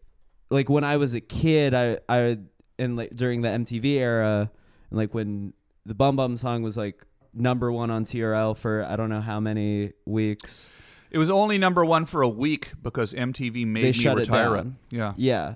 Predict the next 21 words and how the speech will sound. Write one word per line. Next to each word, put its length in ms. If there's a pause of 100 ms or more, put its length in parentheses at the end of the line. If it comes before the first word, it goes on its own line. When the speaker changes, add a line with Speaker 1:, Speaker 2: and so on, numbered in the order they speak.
(140)
Speaker 1:
but 240
it 100
would 200
have 100
been 160
number 280
one 280
for 360
Speaker 2:
It 80
would 180
have 100
been. 180 (240)
Speaker 1:
much 200
Speaker 2:
For 60
at 60
least 220
Speaker 1:
longer. 100
Speaker 2:
another 260
week 200
for 140
sure. 240